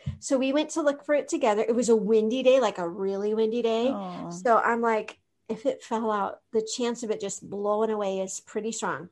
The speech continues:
Speaker 1: So we were looking for two twenties and a ten. Pretty quickly, we found one of the twenties and one of the tens. And that was,
Speaker 2: Oh.
Speaker 1: that was great. And so we kinda knew the area to be looking,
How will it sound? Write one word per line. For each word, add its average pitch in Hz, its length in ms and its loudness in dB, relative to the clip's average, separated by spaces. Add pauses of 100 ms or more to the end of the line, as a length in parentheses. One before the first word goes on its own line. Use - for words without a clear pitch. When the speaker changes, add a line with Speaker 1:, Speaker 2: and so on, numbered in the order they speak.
(120)
Speaker 1:
So 196 300 -2 (220)
we 254 140 -2
were 302 120 6
looking 269 260 0
for 214 120 -6
two 277 240 -6
twenties 226 440 -2
and 214 80 -2
a 208 60 -2
ten. 180 400 -10 (460)
Pretty 494 360 4 (120)
quickly, 302 440 2
we 294 120 -2
found 247 300 2
one 214 140 2
of 247 100 0
the 277 80 2
twenties 233 420 -2
and 220 140 0
one 190 140 -2
of 185 100 -4
the 196 60 -6
tens. - 500 -14
And 233 100 0
that 233 140 0
was, 254 160 -4
Speaker 2:
Oh. 339 420 -10
Speaker 1:
that - 140 2
was 254 160 0
great. 196 580 -10 (300)
And 277 120 2
so 254 280 4 (220)
we 277 100 4
kinda 285 400 2
knew 277 260 4
the 254 180 4
area 220 400 6
to 226 200 -6
be 247 160 -4
looking, 190 560 -6